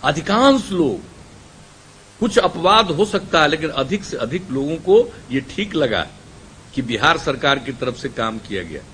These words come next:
बिहार तर-, सरकार की तरफ से उनको मदद की गई। बाहर थे तब मदद किया गया, यहाँ आने पर मदद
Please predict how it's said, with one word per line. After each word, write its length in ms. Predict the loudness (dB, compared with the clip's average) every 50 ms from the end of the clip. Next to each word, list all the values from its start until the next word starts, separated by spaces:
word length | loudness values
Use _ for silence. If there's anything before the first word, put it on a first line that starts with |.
| -20 -20 -20 -20 -20 -20 -16 -10
बिहार 280 | -4 2 2 2 2 2 -4
तर-, 240 | -4 -4 -4 -6
सरकार 380 | -4 -4 -4 -2 0 0 -2 0
की 120 | -2 -6
तरफ 300 | -8 -4 -4 -6 -6 -6
से 60 | -10 -12
उनको 180 | -8 -8 -8
मदद 280 | -6 -6 -6 -8 -8 -10 -10 -14
की 60 | -14 -12
गई। 140 | -12 -12 -14 -16 -20 -20 -20 -20 -20 -6 -2
बाहर 300 | 0 2 4 4 4 2 2 0
थे 60 | 0
तब 280 | 0 2 0 -2 0 0
मदद 300 | -2 -4 -4 -4 -8 -6 -6
किया 160 | -4 -4 -4
गया, 200 | -4 -6 -10 -14 -16 -16 -20 -16 -6
यहाँ 200 | -4 -2 -2 -2
आने 240 | -2 -2 0 0 0
पर 180 | -2 -2 -4 -4
मदद 240 | -4 -6 -8 -10